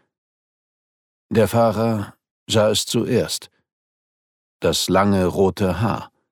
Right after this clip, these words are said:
die entblößten Zähne unter den tiefen Höhlen der Augen und die aufgequollenen, gelblich-bleichen Reste einer Leiche,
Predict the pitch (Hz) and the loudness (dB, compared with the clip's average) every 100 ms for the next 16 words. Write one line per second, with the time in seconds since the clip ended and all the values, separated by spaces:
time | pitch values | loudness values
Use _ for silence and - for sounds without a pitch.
0 | _ _ _ _ _ _ - 101 85 - | _ _ _ _ _ _ -6 -4 -2 0
1 | 98 95 - 95 - 101 110 110 98 90 | 2 2 0 -2 0 0 0 0 -2 -4
2 | 87 92 85 - 107 - 98 87 98 98 | -2 -2 -2 -2 -2 0 0 2 4 4
3 | 95 - 104 110 107 - _ _ _ _ | 2 2 0 0 -2 -4 _ _ _ _
4 | _ _ 117 110 113 - 117 - 120 - | _ _ 0 2 2 2 0 0 -6 0
5 | 117 117 120 117 110 87 107 107 - 117 | 0 2 2 2 0 0 0 2 0 -4
6 | - 101 107 110 95 95 90 - 104 104 | -2 0 0 0 0 0 0 0 0 0
7 | 92 - _ _ 101 104 113 117 80 - | -2 -12 _ _ 0 2 2 0 -2 -4
8 | 82 78 | -4 -6